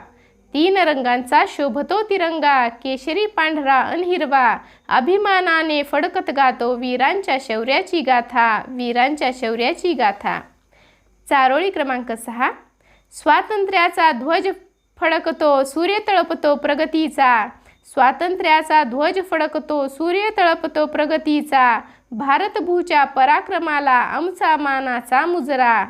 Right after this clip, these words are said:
आमचा मानाचा मुजरा. चारोळी क्रमांक सात, तिरंगा ही आन है, तिरंगा ही शान है, तिरंगा ही आन है, तिरंगा ही शान है, और तिरंगा ही हम हिंदुस्तानियों की पहचान है, हम हिंदुस्तानियों की पहचान है.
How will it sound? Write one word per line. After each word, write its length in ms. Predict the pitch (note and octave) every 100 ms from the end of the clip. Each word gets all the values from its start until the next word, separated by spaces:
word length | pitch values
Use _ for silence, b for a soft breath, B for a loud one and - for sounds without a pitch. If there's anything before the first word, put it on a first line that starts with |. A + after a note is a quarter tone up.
| -
आमचा 440 | - D4+ E4 E4 C#4
मानाचा 640 | B3 B3 A#3 A3 - A3+
मुजरा. 480 | C#4+ C4 A#3+ G3 E3+ B3 _ _ _ b b b b b _
चारोळी 340 | C4 B3+ A#3+ B3+
क्रमांक 380 | B3+ A#3 A#3 A3+
सात, 300 | A3+ A#3+ G4 - _ _ _ _ -
तिरंगा 520 | E4+ E4+ G#4+ A4 G4+
ही 160 | G4 F#4+
आन 260 | D#4 F4
है, 340 | F#4 F4 E4 D#4
तिरंगा 520 | D4+ D#4 F4 G#4 F#4
ही 200 | E4+ D#4
शान 340 | - C#4+ D4
है, 380 | D4+ C#4+ C4 A#3 A3 -
तिरंगा 440 | C4 B3+ D4 D4
ही 220 | D#4 F4 D#4+
आन 260 | B3+ C#4+
है, 280 | D4 C#4 F#4 G4
तिरंगा 420 | C#4+ C#4+ E4 E4
ही 200 | F4 G4+
शान 340 | G4 F4 E4 D#4+
है, 280 | D4+ C#4+ C4 B B B
और 140 | A3+
तिरंगा 560 | B3 C#4 C#4+ F4+ G#4 F4
ही 320 | D#4+ D#4 C4+
हम 240 | B3+ C4 C4+
हिंदुस्तानियों 880 | C4 B3+ B3+ - B3 A#3 B3 C4 A4+
की 160 | G#4+
पहचान 560 | G#4 D#4+ D#4 D4+ C#4+ C#4
है, 380 | C#4 B3+ B3+ A#3
हम 220 | B3 B3
हिंदुस्तानियों 840 | A#3+ A#3+ A#3 A#3 A#3+ B3 A3 C4
की 220 | C#4 E4+ G#4+
पहचान 640 | F#4+ D4+ C4 B3+ A#3 B3
है. 220 | A3+ G3+